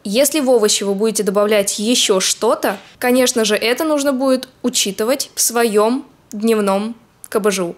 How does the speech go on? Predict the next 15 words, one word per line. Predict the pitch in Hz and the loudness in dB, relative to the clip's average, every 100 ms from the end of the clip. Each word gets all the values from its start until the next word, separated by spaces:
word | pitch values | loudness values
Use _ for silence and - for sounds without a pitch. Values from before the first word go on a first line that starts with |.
| _ | _
Все | - 370 | -4 0
это | 349 262 240 | 0 2 2
режу | 277 240 | 2 2
на | 214 | -2
такие | 202 220 220 | -4 -6 -2
средние | 208 254 247 214 190 185 | 0 2 4 2 0 -6
кусочки, | - - 359 381 - 330 330 | -4 -2 -2 -2 -2 -2 -2
помидоры | 330 220 214 208 202 | 0 -2 0 0 0
черри | - 214 190 185 | -2 -2 -2 -4
на | 202 | -6
четыре | 196 190 196 190 | -8 -8 -6 -6
части, | 202 285 311 330 - 311 302 311 _ _ | -4 -2 0 0 -2 -4 -6 -8 _ _
перец | 311 311 214 - | 0 2 2 0
просто | - 220 214 208 | -2 0 0 -4
колечками. | 185 220 202 180 175 - 262 311 | -2 0 0 -2 -4 -4 -2 -4